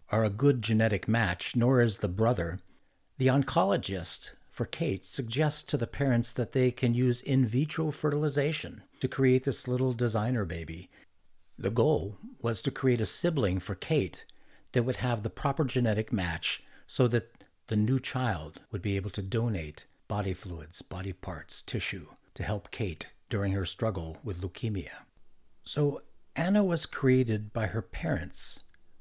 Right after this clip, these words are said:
with a purpose in mind. She would be used to treat her sister Kate. And from birth, Anna's life was nothing but pain. In the film, Anna has to endure so many medical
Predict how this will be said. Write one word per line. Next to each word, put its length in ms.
with 140
a 40
purpose 520
in 120
mind. 420
She 200
would 180
be 80
used 640
to 80
treat 400
her 120
sister 460
Kate. 420
And 200
from 220
birth, 520
Anna's 360
life 380
was 260
nothing 440
but 240
pain. 300
In 140
the 60
film, 520
Anna 240
has 260
to 160
endure 380
so 320
many 320
medical 560